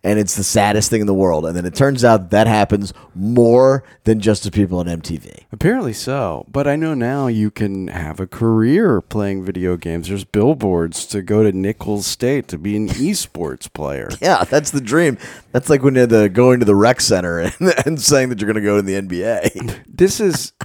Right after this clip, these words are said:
Speaker 2: it is so good that that career did not exist when I was fifteen.
Speaker 1: Yeah.
Speaker 2: 'Cause I would have just gone, "Yeah, I'll just play video games for a living."
Speaker 1: <laughs> Yeah.
Speaker 2: And it was still pretty close to that
Speaker 1: <laughs>
Speaker 2: decision being made.
Speaker 1: I'm really good.
Speaker 2: What am,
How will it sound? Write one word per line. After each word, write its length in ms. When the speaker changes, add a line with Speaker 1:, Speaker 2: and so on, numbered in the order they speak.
Speaker 2:
it 160
is 180
so 400
good 400
that 180
that 460
career 500
did 220
not 180
exist 640
when 180
I 140
was 260
fifteen. 640
Speaker 1:
Yeah. 360
Speaker 2:
'Cause 140
I 200
would 160
have 100
just 220
gone, 240
"Yeah, 320
I'll 140
just 220
play 180
video 360
games 340
for 220
a 60
living." 400
Speaker 1:
<laughs> 80
Yeah. 140
Speaker 2:
And 100
it 80
was 160
still 280
pretty 320
close 460
to 100
that 280
Speaker 1:
<laughs> 40
Speaker 2:
decision 560
being 260
made. 300
Speaker 1:
I'm 220
really 420
good. 460
Speaker 2:
What 180
am, 180